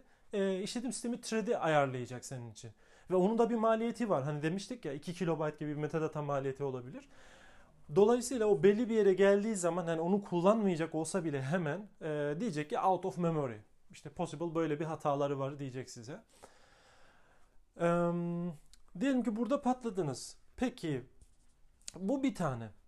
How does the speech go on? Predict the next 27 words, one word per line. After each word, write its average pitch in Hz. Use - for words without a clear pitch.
e, 135
sebep. 127
Peki 233
ben 262
o 254
zaman 240
hiç 262
concurrency'yi 226
kullanmayayım. 185
Kendim 185
it, 202
it, 208
imperatif 202
olsun. 143
Adım 180
adım 147
senkron. 170
Her 196
şey 190
senkron 170
olsun. 139
S-, -
asenkron 196
yapmayayım. 156
Tamam. 156
Şimdi 214
senkron 247